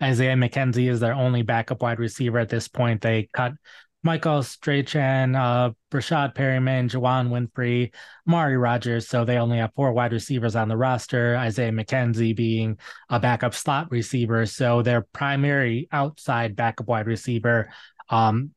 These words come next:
completely wide open to whoever they pick up off waivers or end up bringing back to the team, but they will definitely be adding at least one wide receiver in the next couple of days. And whoever they add is a starter if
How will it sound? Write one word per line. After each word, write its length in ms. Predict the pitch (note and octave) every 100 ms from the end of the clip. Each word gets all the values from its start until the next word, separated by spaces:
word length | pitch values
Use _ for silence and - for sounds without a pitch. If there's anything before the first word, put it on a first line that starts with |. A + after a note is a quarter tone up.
| _ -
completely 520 | A#2 - C#3+ C#3+ B2+
wide 280 | B2+ A#2+ A#2+
open 380 | B2 A#2+ A2+ A2
to 160 | B2
whoever 420 | G2 B2 B2 A#2+
they 140 | A#2 A2+
pick 240 | - B2+
up 180 | A#2+ -
off 220 | A#2 A#2
waivers 640 | B2 A#2+ A2 A2+ A2+ G#2+ A#2+
or 300 | A#2 A2+ - - - -
end 180 | C#3+ B2+
up 140 | A#2
bringing 340 | C#3 B2 A#2 A#2+
back 220 | B2 -
to 100 | A2
the 120 | A2
team, 320 | - A#2 A2+
but 120 | A2+
they 160 | B2+ A#2+
will 160 | A#2 A2+
definitely 440 | A#2+ - C#3 A#2+
be 180 | A2+ A#2
adding 340 | A#2 A#2+ A2+
at 140 | A#2+ C#3+
least 300 | C#3+ - C3
one 160 | A#2+
wide 180 | A2+ A2+
receiver 640 | A2+ - A#2+ A2 A2+ G#2 - - - -
in 160 | E3
the 80 | C#3+
next 260 | B2+ A#2+ -
couple 260 | B2+ -
of 40 | A#2
days. 320 | A#2 A#2+ G#2+
And 140 | A#2
whoever 320 | G2+ C3+ A#2 B2
they 220 | A#2 C3
add 500 | B2 B2 A#2+ A2+ - _ _ _ -
is 420 | C3 A#2+ G#2+ - _ - _ -
a 160 | B2+
starter 800 | - - C#3+ C#3+ - - C3+ B2+ B2+
if 300 | C3+ B2